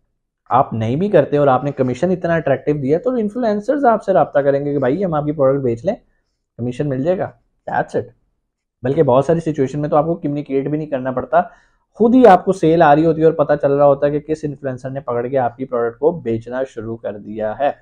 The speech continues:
उम्मीद है ये चीज़ें आपको समझ में आई होंगी। अब आपके लिए ये जानना आसान है कि अगला कोर्स आपने करना है या नहीं करना। क्यों?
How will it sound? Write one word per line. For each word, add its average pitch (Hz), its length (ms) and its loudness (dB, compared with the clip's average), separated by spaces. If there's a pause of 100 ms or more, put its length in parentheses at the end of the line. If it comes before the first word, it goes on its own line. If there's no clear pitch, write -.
(440)
उम्मीद 226 280 4
है 190 80 8 (240)
ये 190 60 6
चीज़ें 190 300 4
आपको 190 200 0
समझ 170 280 -2
में 175 140 -2
आई 160 180 -2
होंगी। 156 300 -4 (280)
अब 180 240 2 (120)
आपके 147 240 4
लिए 170 500 4
ये 147 120 2
जानना 135 360 0
आसान 135 320 -2
है 139 80 -4
कि 147 60 0
अगला 135 260 2
कोर्स 127 320 -2
आपने 127 220 -2
करना 117 380 -8
है 135 180 -2
या 127 100 -4
नहीं 117 300 -16
करना। 131 320 -6
क्यों? 185 220 -4